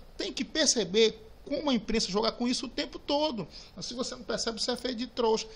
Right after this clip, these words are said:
É sempre a mesma tática, o que eu falei, que o Max falou. Lembra lá da questão do cachorro? De tanto tocar o sino, o cachorro já ficava com a boca salivando.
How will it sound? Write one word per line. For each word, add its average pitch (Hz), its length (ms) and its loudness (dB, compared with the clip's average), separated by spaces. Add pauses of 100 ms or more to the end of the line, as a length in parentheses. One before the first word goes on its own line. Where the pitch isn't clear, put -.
(140)
É 220 140 2
sempre 233 760 4
a 233 80 4
mesma 208 380 2
tática, 165 580 -4
o 165 260 -12
que 160 80 -2
eu 151 60 0
falei, 156 320 -2
que 185 100 -8
o 190 40 -6
Max 190 240 -4
falou. 175 340 -2 (260)
Lembra 160 300 0
lá 175 140 4
da 165 100 0
questão 147 180 -8
do 151 60 -8
cachorro? 147 460 -4 (260)
De 185 140 -4
tanto - 280 4
tocar 214 280 4
o 170 80 2
sino, 226 400 2 (180)
o - 40 -18
cachorro 202 340 2
já 208 120 6
ficava 196 500 0
com 226 120 0
a 214 40 2
boca 196 220 0
salivando. 180 480 -4